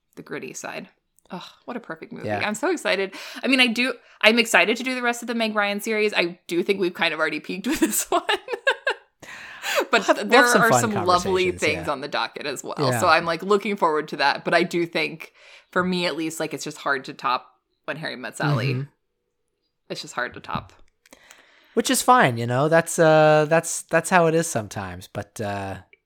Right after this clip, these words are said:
Speaker 2: there's nothing wrong with us loving When Harry Met Sally.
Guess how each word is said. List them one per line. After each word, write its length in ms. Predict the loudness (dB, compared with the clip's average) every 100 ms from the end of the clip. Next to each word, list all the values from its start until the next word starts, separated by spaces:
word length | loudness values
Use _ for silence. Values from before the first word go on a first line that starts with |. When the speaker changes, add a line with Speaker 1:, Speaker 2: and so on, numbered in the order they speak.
| 0
Speaker 2:
there's 180 | 2 4
nothing 240 | 4 4
wrong 260 | 6 4 2
with 320 | -8 _ _ _ -8
us 240 | -6 -4
loving 400 | 0 2 2 2
When 140 | 0
Harry 220 | -2 -4 -4
Met 140 | -6
Sally. 360 | -6 -4 -6